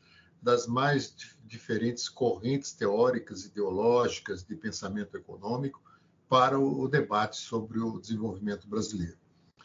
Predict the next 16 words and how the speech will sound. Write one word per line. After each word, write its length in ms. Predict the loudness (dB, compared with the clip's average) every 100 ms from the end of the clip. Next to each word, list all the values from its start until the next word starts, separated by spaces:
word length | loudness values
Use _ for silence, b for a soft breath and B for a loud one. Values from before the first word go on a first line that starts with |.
| _
Esse 400 | 8 10 8 6
que 100 | 0
eu 120 | 0 0
falei 360 | 2 2 4
ocorrerá 540 | 4 4 4 6 6 4
às 120 | 2
dezessete 600 | 0 -2 2 0 0 0
horas, 420 | 2 2 -2 -4
mas 180 | -4 -2
ficará 420 | -2 0 2 2
disponível 760 | 0 0 2 4 4 4 2 -2 b b b b -6
no 80 | 0
nosso 280 | 2 2
canal 440 | 4 4 6 6 6
no 120 | 6
YouTube, 600 | 4 6 6 6 4 -4